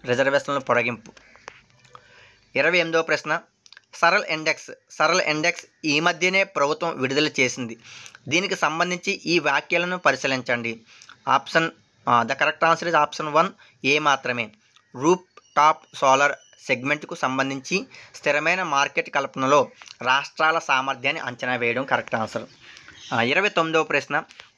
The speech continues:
ప్రపంచ సంతోష నివేదికను ప్రతి సంవత్సరం ఏ సంస్థ విడుదల చేస్తుంది? The correct answer is option three, ఐక్యరాజ్య సమితి నిరంతరం అభివృద్ధి పరిష్కారం నెట్వర్క్ అన్నమాట. ముప్పైవ ప్రశ్న,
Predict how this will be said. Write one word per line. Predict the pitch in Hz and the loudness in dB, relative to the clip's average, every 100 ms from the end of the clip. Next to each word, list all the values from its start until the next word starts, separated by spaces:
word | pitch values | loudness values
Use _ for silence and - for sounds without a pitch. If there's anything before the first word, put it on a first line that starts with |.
| - | -6
ప్రపంచ | 147 180 202 | -4 -2 -4
సంతోష | 196 165 160 175 180 | -2 -2 0 0 0
నివేదికను | 156 151 151 165 | -2 -2 -2 -4
ప్రతి | 180 139 156 | -4 -2 0
సంవత్సరం | 151 143 151 | 0 0 -4
ఏ | 151 139 | 0 0
సంస్థ | 170 151 147 156 | 2 0 0 -2
విడుదల | 143 131 | -2 -4
చేస్తుంది? | 139 127 120 123 117 110 - - - | -2 -4 -4 -8 -8 -10 -20 -20 -4
The | 123 | -4
correct | 123 160 208 - 170 | 0 -2 -2 0 0
answer | 165 170 | 0 -4
is | 160 135 | -4 -2
option | 135 - 139 143 | -2 -2 -6 -2
three, | 151 156 - - - | -2 -4 -16 -2 0
ఐక్యరాజ్య | 143 - 160 160 160 | 0 2 0 0 -2
సమితి | 151 147 160 156 | -4 -4 -6 -2
నిరంతరం | 127 127 135 139 - | 2 2 4 -2 0
అభివృద్ధి | 120 127 139 | -2 -2 -2
పరిష్కారం | 147 135 120 - 123 123 | 0 2 0 2 2 2
నెట్వర్క్ | 117 - 117 117 | -2 0 0 2
అన్నమాట. | 113 113 107 104 - - - - - _ - - - - - _ - | 2 2 0 -4 -12 -16 -20 -20 -20 _ -20 -20 -20 -20 -20 _ -2
ముప్పైవ | 151 185 180 | 2 6 4
ప్రశ్న, | 156 151 151 | 4 -2 -2